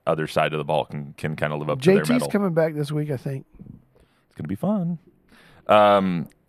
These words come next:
Speaker 1: so I think that's all we got for you today on the Sneakers and Cleats podcast. We have a heck, had a heck of a weekend,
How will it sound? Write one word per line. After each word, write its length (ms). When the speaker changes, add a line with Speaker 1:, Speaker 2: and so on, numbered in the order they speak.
Speaker 1:
so 240
I 40
think 300
that's 180
all 100
we 60
got 160
for 120
you 280
today 680
on 200
the 180
Sneakers 380
and 100
Cleats 240
podcast. 540
We 260
have 100
a 60
heck, 220
had 260
a 60
heck 180
of 60
a 40
weekend, 440